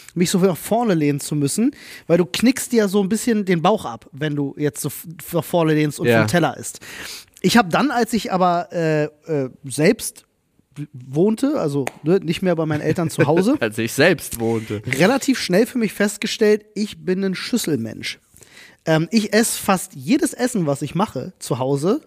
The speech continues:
Speaker 1: aus einer Schüssel. Weil
Speaker 2: Auch
Speaker 1: ich
Speaker 2: Spare Ribs?
Speaker 1: Äh, nee, das natürlich
Speaker 2: Die
Speaker 1: nicht.
Speaker 2: übrigens
Speaker 1: Wenn ich
Speaker 2: fantastische Aussahen, Olli. Ich
Speaker 1: ich hab
Speaker 2: will sie
Speaker 1: immer,
Speaker 2: immer
Speaker 1: ey,
Speaker 2: noch
Speaker 1: wa-,
Speaker 2: haben.
Speaker 1: soll ich dir was viel Schlimmeres sagen, Paul? Ich hab immer noch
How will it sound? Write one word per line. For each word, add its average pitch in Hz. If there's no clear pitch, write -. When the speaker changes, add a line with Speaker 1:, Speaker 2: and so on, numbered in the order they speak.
Speaker 1:
aus 170
einer 180
Schüssel. -
Weil 202
Speaker 2:
Auch 123
Speaker 1:
ich -
Speaker 2:
Spare 127
Ribs? 156
Speaker 1:
Äh, 170
nee, 170
das 196
natürlich 196
Speaker 2:
Die 120
Speaker 1:
nicht. 123
Speaker 2:
übrigens 120
Speaker 1:
Wenn 233
ich 330
Speaker 2:
fantastische 127
Aussahen, 127
Olli. 131
Ich 120
Speaker 1:
ich 170
hab 170
Speaker 2:
will 117
sie 190
Speaker 1:
immer, 202
Speaker 2:
immer 170
Speaker 1:
ey, 170
Speaker 2:
noch -
Speaker 1:
wa-, -
Speaker 2:
haben. 127
Speaker 1:
soll 180
ich 185
dir 202
was 175
viel 208
Schlimmeres 208
sagen, 208
Paul? 233
Ich 143
hab 147
immer 196
noch 180